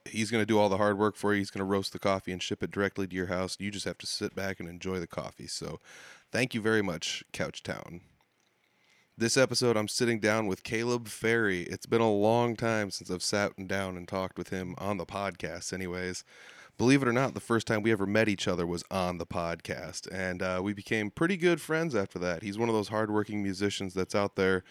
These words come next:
as you'll find out in the episode. He's in four different bands. You know, you might, you might even be able to say five bands, maybe even more at times, depending on what he's got going on. But he's got four decently hardworking bands taking a lot of dates this summer.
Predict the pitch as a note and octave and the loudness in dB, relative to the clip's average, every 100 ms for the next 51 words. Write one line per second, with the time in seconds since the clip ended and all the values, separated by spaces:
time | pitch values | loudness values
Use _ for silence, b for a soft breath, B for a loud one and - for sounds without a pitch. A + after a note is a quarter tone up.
0 | B B B B G2+ G2 F#2+ A2 G2+ G2+ | B B B B -4 -2 -2 0 2 0
1 | F#2 G2 G2+ F#2 G2 G2+ G#2 G#2 G2 - | 0 -2 -2 -2 0 0 0 0 -2 -4
2 | - A#2+ A#2 A2 F2+ A2 A#2+ A#2+ B2 A2+ | 4 6 6 4 0 2 2 2 0 -4
3 | - - G2+ G2+ G#2 G2+ G#2 G#2+ G#2+ G#2+ | -8 -8 -4 -2 -4 -6 -6 -2 2 2
4 | G#2 G#2 G#2 G2 F2+ F#2 F2+ - F2 - | 2 -2 -4 -8 -4 -4 -4 -6 -10 -6
5 | F#2+ G2+ G#2+ G2 G#2 G#2 G2+ F#2+ F#2+ G#2 | -2 0 -2 0 -2 0 -4 -6 -4 -4
6 | G2+ G#2 G2 F2+ F#2 G2 G2 - F#2+ F#2+ | -4 -6 -6 -4 -2 -2 -2 -4 -4 -2
7 | F#2+ - F#2+ G2 E2+ F#2+ F2+ G2+ F#2 F#2 | -6 -8 -8 -6 -6 -6 -4 -4 -4 -4
8 | F#2 F#2 F2 G#2 B2 C3+ - C3 B2+ B2+ | -2 -4 -4 -2 0 -2 0 2 4 4
9 | B2 A#2 A2+ B B B B - A#2+ D3 | 2 0 -4 B B B B -6 -2 -2
10 | D#3+ D#3 C#3 C3 B2+ C3 A#2+ G#2 A2 A2 | 0 2 4 4 4 2 0 2 4 4
11 | F#2+ G#2+ G2+ G2 F#2 F#2 F#2+ F#2 F2+ F2+ | 2 -2 -2 -2 -2 0 0 -2 -4 -4
12 | F#2 - E2+ - - F2+ F2+ E2+ | -4 -6 -6 -4 -2 -2 -2 -6